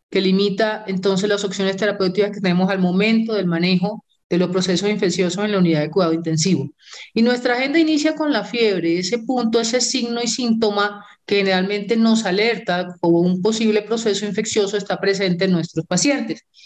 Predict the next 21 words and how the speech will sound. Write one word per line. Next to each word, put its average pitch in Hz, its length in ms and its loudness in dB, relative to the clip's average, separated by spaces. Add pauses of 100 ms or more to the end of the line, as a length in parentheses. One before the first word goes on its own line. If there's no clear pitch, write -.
(280)
Definido 254 480 0
como 285 160 2
un 285 60 0
mecanismo 247 520 0
de 302 60 2
adaptación 202 420 -2
corporal 220 560 0
en 247 100 -10
respuesta 190 520 -2
a - 20 4
un, 247 300 -4
o 208 100 2
a 190 60 2
un 208 120 0
estresor, 208 680 0
indica 240 480 2
una 233 120 0
activación 202 540 -2
del 214 140 0
sistema 196 360 -2
inmune, 196 540 2